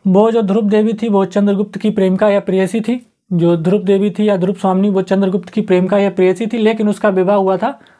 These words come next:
रामगुप्त के साथ। तो रामगुप्त के साथ उसका विवाह हुआ था और शकों ने क्या किया था, जब आक्रमण किया था रामगुप्त के ऊपर,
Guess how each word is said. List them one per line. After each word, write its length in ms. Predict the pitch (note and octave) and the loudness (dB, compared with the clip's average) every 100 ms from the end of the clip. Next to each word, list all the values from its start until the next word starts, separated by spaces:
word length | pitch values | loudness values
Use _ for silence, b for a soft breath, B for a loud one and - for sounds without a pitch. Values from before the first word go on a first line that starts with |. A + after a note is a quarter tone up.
| b | b
रामगुप्त 440 | F#3 G3 G3+ G#3+ - | 0 2 2 -2 -4
के 140 | A#3 | -2
साथ। 180 | G#3+ G#3+ G#3+ _ B B B B B - | 0 -2 -2 _ B B B B B -2
तो 80 | F#3+ | 2
रामगुप्त 420 | G#3+ A#3 A3+ A3 | 4 2 -4 -4
के 120 | A#3 | -4
साथ 220 | A3 A3 | 0 0
उसका 220 | G#3 - | 0 -2
विवाह 260 | G3 F#3 G3+ | 0 2 2
हुआ 200 | G#3 A3 | 2 0
था 260 | G#3+ B3 _ | -2 -6 _
और 240 | E3 D3+ D#3 - _ _ _ _ _ _ _ _ - b b b b | -2 -2 -4 -8 _ _ _ _ _ _ _ _ -20 b b b b
शकों 320 | - G3+ A3+ | 0 2 2
ने 180 | A#3 B3+ - _ | 0 -2 -8 _
क्या 140 | - G#3 | -2 0
किया 180 | G#3+ G#3+ | 0 -2
था, 120 | A3 | 0
जब 220 | G#3 G3 - _ _ | 0 -2 -6 _ _
आक्रमण 360 | F#3+ F3 G3+ A3+ | -4 0 0 0
किया 200 | A3+ A3+ | 0 0
था 100 | A3+ | 2
रामगुप्त 420 | G#3 G#3 G#3 G3+ | 0 0 -2 -4
के 120 | - | -2
ऊपर, 280 | G3+ G3+ A3+ | 0 0 -4